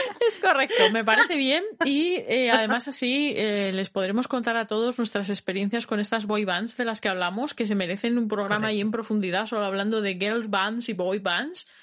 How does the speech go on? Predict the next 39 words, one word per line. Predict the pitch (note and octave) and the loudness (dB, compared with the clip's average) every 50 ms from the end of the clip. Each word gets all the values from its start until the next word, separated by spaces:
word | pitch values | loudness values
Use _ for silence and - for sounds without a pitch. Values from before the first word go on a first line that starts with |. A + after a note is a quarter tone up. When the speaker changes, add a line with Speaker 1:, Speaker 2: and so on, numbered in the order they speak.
| - - - - - - _ _ | -20 -20 -20 -20 -20 -20 _ _
Speaker 1:
Y | - A3+ G#3+ G3+ G#3+ A3+ A#3+ B3 | -4 -2 0 0 0 0 0 2
Speaker 2:
Sí, | B3 A#3 | 2 2
Speaker 1:
ahí | A3 - - G#3 | 2 2 2 0
Speaker 2:
sí, | G#3 | 0
sí. | A3 | 0
Speaker 1:
metiéndonos | A3 G#3 A3 G#3+ A3+ A#3 - | 0 0 0 2 2 2 4
Speaker 2:
La | B3 B3+ | 4 2
adolescencia | C4+ C4 - A3+ A#3 A#3+ A#3+ C#4+ C4 | 2 2 2 2 0 2 2 4 6
merece | A#3+ G#3+ G3 G#3 G#3 G#3 - A#3 A#3+ - | 6 6 6 4 4 2 2 0 2 0
un | B3 G3 F#3+ F#3+ | -2 -4 -2 -2
programa | F#3 F3+ E3 F3+ F3+ F3 E3+ D#3+ | 0 0 2 2 2 2 2 -2
especial. | - - F#3 E3 - - F#3+ G#3+ | -2 -4 -6 -8 -6 -2 0 0
Speaker 1:
metiéndonos | G#3 G3 G#3 A3+ A#3+ B3+ B3 C4+ C#4+ C#4+ | 0 2 2 4 8 10 10 10 10 8
a | C4+ A#3+ | 6 4
Speaker 2:
<laughs> | |
La | A#3 | 6
del | C4 B3 | 6 6
Speaker 1:
muerte | B3 B3+ - - - G#3+ E4 E4 | 6 6 6 4 4 4 6 8
Speaker 2:
pavo. | - G#3+ G3 G3+ - A#3+ A#3 | 10 10 10 10 8 6 4
Speaker 1:
con, | A#3 A#3 A#3+ A#3 A#3 G#3+ | 4 2 2 2 0 0
con, | - B3+ A#3 A#3 A#3 A3 A3 A3 A3 A3 A3 G#3+ | 0 0 0 0 0 2 2 2 2 2 2 2
eh, | G#3+ G#3 G#3 | 0 0 0
si | - - A3+ A3 G#3+ G#3+ G#3 | -2 -2 -2 0 0 2 0
N | G#3 A3+ A#3+ | 0 0 0
sync | A#3 - - B3+ B3 B3 B3 B3 A#3+ A#3 | 0 0 0 0 2 2 2 2 2 0
merecía | A3+ A3 G#3 G#3+ G#3 - A#3+ A#3 A3 A3 G#3+ G#3+ G#3+ G#3 G#3 G#3+ G#3+ | 0 0 0 -2 -2 -2 0 0 2 2 2 2 2 0 0 -2 -4
separarse | - G#3+ G3+ G3 G3 G3+ G#3+ G#3 - G#3 | -4 -4 -2 -2 -2 -2 -2 -4 -6 -4
para | - G3+ G3 G3 | -2 -4 -4 -4
que | - - | -6 -6
tengamos | F#3+ F#3+ F#3+ G3 G#3 A3+ G#3+ - | -4 -4 -2 -2 -2 -2 -2 -2
ahora | G#3 G#3 G3+ G3 | -2 0 0 -2
a | F#3 | -2
Justin | F3+ G3 G#3 - - - A#3+ A#3 G#3+ | 0 -2 -2 -2 -2 -4 -2 0 0
o | G3+ F#3+ | 0 0
no. | G3 G#3+ A#3+ C4+ C4 | 0 0 0 -2 -2
¿Qué | - | -2
opina | B3+ - - _ B3 A3 A3 B3 B3 A#3+ | -4 -4 -4 _ -4 0 0 0 0 0
Khaleesi? | - G#3+ G#3 G#3 G#3+ A3 - - C4+ C4 C4+ D4 D#4+ - _ - | 0 0 0 0 0 -2 -2 -2 -2 -2 -2 -2 -4 -8 _ -10
Tss, | - - - | -10 -10 -10